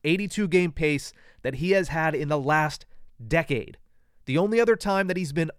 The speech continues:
under thirty, right now he's on pace for twenty-two point nine. The only other time he's been on pace for under thirty points on the power play in an eighty-two game sample size, twenty twenty twenty-one,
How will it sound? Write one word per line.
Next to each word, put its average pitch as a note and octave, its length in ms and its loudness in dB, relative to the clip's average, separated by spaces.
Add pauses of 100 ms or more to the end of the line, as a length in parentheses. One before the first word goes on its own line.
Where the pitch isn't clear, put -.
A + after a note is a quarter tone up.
under A#3 340 2
thirty, A3 580 2 (520)
right D#3+ 160 4
now G3 140 0
he's F#3+ 120 0
on F#3 120 2
pace F#3+ 280 0
for C#3 180 -6 (120)
twenty-two G3 800 -6
point F3+ 280 -4
nine. C3+ 300 -2
The B2+ 180 -10
only G#3+ 300 2
other G#3 160 0
time F3+ 260 -2
he's D#3+ 100 -4
been D3+ 140 -2
on D#3 120 2
pace D#3+ 220 -6
for C#3 240 -8
under F#3+ 300 2
thirty F#3 380 0
points D#3 340 -6
on C#3+ 80 -4
the A#2+ 60 -6
power C#3 260 2
play F#3 300 -2 (340)
in C3+ 140 -4
an C3+ 80 -2
eighty-two D#3+ 340 0
game E3+ 200 0
sample E3 300 -4
size, G3+ 400 -4 (640)
twenty D#3+ 240 0
twenty D#3+ 260 0
twenty-one, C#3 580 0